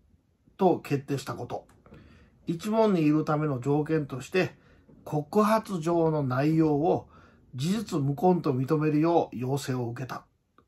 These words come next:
だからさっき言ったように、告発の内容は違うんだと。だから表に出たら相撲協会さ、困った内容だったんだ。あのー、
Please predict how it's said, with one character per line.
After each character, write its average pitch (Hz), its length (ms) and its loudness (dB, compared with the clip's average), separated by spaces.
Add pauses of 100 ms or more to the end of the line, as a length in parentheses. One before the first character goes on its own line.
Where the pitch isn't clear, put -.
(140)
だ 156 100 -2
か 127 80 -2
ら 120 60 -4
さ 147 120 -10
っ - 20 -6
き 127 40 -8
言 135 80 -6
っ 110 40 -12
た 127 60 -6
よ 113 60 -6
う 107 40 -10
に、 110 140 -14 (640)
告 143 200 -6
発 170 180 -2
の 151 80 -4
内 139 200 0
容 165 60 0
は 147 80 -2
違 - 180 -6
う 294 180 -2
ん 349 40 -2
だ - 140 0
と。 - 220 -20
だ 143 120 -6
か 139 80 -2
ら 107 80 -8
表 196 420 -4
に 240 100 -8
出 233 80 -6
た 180 120 -6
ら 131 60 -6
相 156 220 -8
撲 175 80 -8
協 185 140 -8
会 120 220 -10
さ、 - 200 -20
困 226 260 -6
っ 262 100 -8
た - 120 -4
内 123 160 -6
容 113 60 -8
だ 107 80 -8
っ - 80 -16
た - 100 -18
ん 98 60 -16
だ。 85 60 -20 (2500)
あ 120 120 -8
の 113 600 -8
ー、 - 200 -18